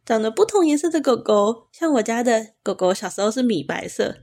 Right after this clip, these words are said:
长大之后变成黄褐色的，觉得很特别、很可爱。那像毛的材质啊、长短也有不同啊哦。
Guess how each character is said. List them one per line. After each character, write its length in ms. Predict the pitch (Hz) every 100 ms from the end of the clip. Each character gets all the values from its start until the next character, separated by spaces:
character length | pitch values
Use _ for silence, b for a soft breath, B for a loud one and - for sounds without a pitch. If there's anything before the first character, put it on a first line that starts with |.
| _
长 160 | 180
大 160 | 196 254
之 140 | 247
后 100 | 240
变 160 | 233 226
成 180 | 208 190
黄 280 | - 165
褐 220 | 190 190 175
色 260 | - 180
的， 360 | - - 240 - B B B
觉 100 | -
得 120 | 202 196
很 200 | 208 -
特 220 | - 226
别、 140 | 175
很 120 | 165
可 200 | 175 -
爱。 340 | - - 180 - b b b b
那 160 | - 220
像 180 | 220 247
毛 240 | 214 175
的 140 | 190 196
材 260 | - 190
质 220 | 214 254
啊、 160 | 262 269
长 280 | - 208 240
短 240 | 294 226
也 60 | 202
有 100 | 233
不 120 | 262
同 280 | 269 233 208
啊 60 | 208
哦。 360 | 214 214 220